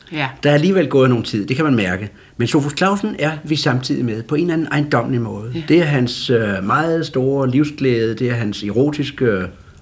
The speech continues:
Speaker 2: opladning, det er hans ironiske, underfundige tone. Altså, hans digtning er i meget høj grad en digtning, hvor tingene sker, for eksempel fordi, øh, et rim finder et andet rim.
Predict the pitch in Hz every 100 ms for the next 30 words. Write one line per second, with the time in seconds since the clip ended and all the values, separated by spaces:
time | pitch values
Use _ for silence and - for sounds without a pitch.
0 | - - 113 123 131 123 107 110 110 110
1 | 110 110 101 95 - - 120 135 156 131
2 | 120 - - 90 87 - - - - 123
3 | 131 127 156 151 - - 104 95 90 104
4 | 85 87 92 - - - - - - -
5 | - - - 110 - 127 107 - - 139
6 | 170 - 165 170 - 165 139 - 127 127
7 | 135 131 156 143 135 123 120 123 139 139
8 | 151 131 123 - 156 151 139 - 151 135
9 | 131 135 127 131 127 123 127 143 135 -
10 | 117 104 98 123 - 151 135 131 143 123
11 | 113 110 123 104 87 92